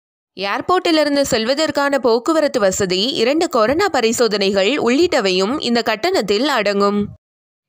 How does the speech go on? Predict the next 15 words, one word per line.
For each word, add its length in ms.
இந்த 220
விமானமானது 920
பதினெட்டு 560
ஏழு 460
இரண்டாயிரத்தி 600
இருபது 460
சனிக்கிழமை 680
அன்று 420
இரண்டு 340
மணிக்கு 360
ரியாதிலிருந்து 720
புறப்பட 560
ஏற்பாடு 580
செய்யப்பட்டிருந்தது. 1000
நமக்கு 640